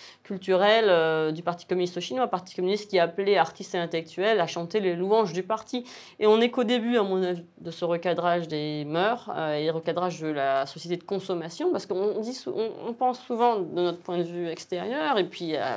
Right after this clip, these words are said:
les nombreuses visites en Chine, ah, voilà, les gratte-ciel, le développement, Shanghai, on ne peut pas, euh, voilà, on, on ne peut pas imaginer une Chine, euh, euh, voilà, à, à consonance ou à coloration socialiste, c'est vraiment qu'un habillage. Euh,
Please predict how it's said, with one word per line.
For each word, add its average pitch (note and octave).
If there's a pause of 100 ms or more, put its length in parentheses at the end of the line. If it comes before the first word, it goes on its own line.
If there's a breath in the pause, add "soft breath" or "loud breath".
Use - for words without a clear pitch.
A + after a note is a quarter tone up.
(140)
les D3
nombreuses D#3
visites -
en F3+
Chine, D4
ah, F3
voilà, F#3+
les E3
gratte-ciel, A3
le F#3
développement, E3
Shanghai, F#3 (460 loud breath)
on F3+
ne F#3
peut G3
pas, A#3+
euh, D#3+
voilà, F3+
on, C#3+
on E3
ne F3
peut F3
pas A3
imaginer G3+
une F3+
Chine, A3+
euh, E3 (460 loud breath)
euh, D3+
voilà, G#3+
à, C#3 (600)
à E3+
consonance G#3+
ou G3+
à E3+
coloration F#3
socialiste, F#3+
c'est E3
vraiment F#3+
qu'un F#3
habillage. F3+
Euh, B2